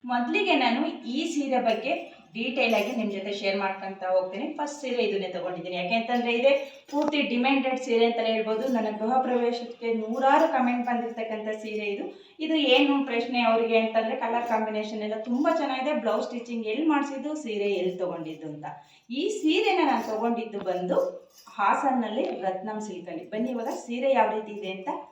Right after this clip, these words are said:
ನೋಡ್ಬಿಡೋಣ. ಇದೆ ನೋಡಿ, ಸೀರೆ ಬಂದು ಈ ರೀತಿ, ಬ್ಲೌಸ್ ಕೂಡ ಕಾಂಟ್ರಾಸ್ಟ್ ಇದೆ, ರನ್ನಿಂಗ್ ಬ್ಲೌಸ್ ಅಲ್ಲ. ಸೀರೆ ಬಂದು ಈ ರೀತಿ ಡಾರ್ಕ್ ಬ್ಲೂ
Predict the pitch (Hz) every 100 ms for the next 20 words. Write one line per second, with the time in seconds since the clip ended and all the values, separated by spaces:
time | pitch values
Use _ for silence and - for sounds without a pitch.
0 | _ - 214 208 185 160 156 - - _
1 | _ _ - 208 220 302 - - _ _
2 | - 320 - - - 302 359 381 254 226
3 | 359 320 269 240 226 202 185 - - 220
4 | 302 302 294 285 285 233 220 233 240 -
5 | 196 277 226 208 233 254 214 208 202 190
6 | - - - _ - 285 320 320 262 262
7 | 240 285 247 233 226 277 226 220 202 -
8 | 147 - 196 226